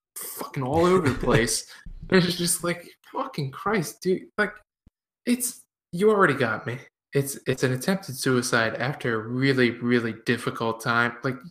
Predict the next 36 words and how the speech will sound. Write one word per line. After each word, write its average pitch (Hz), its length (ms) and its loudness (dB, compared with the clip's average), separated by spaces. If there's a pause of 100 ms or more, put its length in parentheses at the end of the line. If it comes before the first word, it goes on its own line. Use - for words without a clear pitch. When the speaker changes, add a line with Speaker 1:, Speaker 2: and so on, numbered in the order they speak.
(160)
Speaker 1:
you 180 240 -2
don't 139 460 -2
have 131 340 -4
to, 117 240 -2 (420)
to 127 60 -4
go 123 260 0
the 113 160 0
extra 127 320 -2
mile 113 320 0
of 101 140 -12
making 113 460 -4
the 107 80 -4
camera 107 580 -4 (560)
extreme 127 760 0
shaky 120 500 -2
cam 101 460 -6 (240)
to 131 80 -4
tell 120 260 -4
me 110 140 -4
that - 220 -8
this 135 200 -2
is 113 180 -8
a - 120 -20
crazy 175 720 0
time 120 400 2
right 104 240 2
now 107 320 -2 (380)
in 107 140 -6
a, 98 80 -12 (180)
some 143 300 2
person's 139 480 2
life. 104 400 -2
Like, - 320 -4
I 196 120 2
know 113 280 0
that, - 340 -16